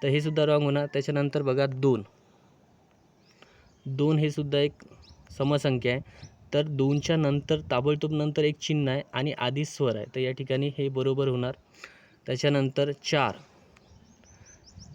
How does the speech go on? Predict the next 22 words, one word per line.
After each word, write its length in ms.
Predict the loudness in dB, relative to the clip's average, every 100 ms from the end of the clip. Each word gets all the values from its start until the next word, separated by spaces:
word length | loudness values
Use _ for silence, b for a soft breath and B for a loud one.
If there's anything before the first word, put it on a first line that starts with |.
| -20 -20 -20 -20 -20 -20 -20 _ _ -20 -20 -10
नंतर 400 | -2 0 2 2
एक 140 | 2 2 -4 -20 -20 -20 -20 -20 -20 _ _ _ _ _ -20 -4
बघा, 280 | 0 0
समसंख्येच्या 640 | 0 0 0 0 0 0 2
नंतर 240 | 2 2
एक 100 | 0
चिन्ह, 360 | -2 -2 0 -2 -8 _
आधी 300 | -4 -2 -2
स्वर 260 | -2 0 2
आहे 140 | 2
का? 100 | 0
पण 160 | -2 -4 -4
एफ 180 | -2 -2 -4 -20 -20 _ _ _ _ _ -20 -8
हा 180 | -4 -2
स्वर 280 | 0 0 2
नाही 200 | 0 0
आहे, 80 |
म्हणून 200 | -2 -4
हे 140 | -4 -4
सुद्धा 240 | -2 -2
रॉंग 220 | 0 0
झालं. 200 | -2 -4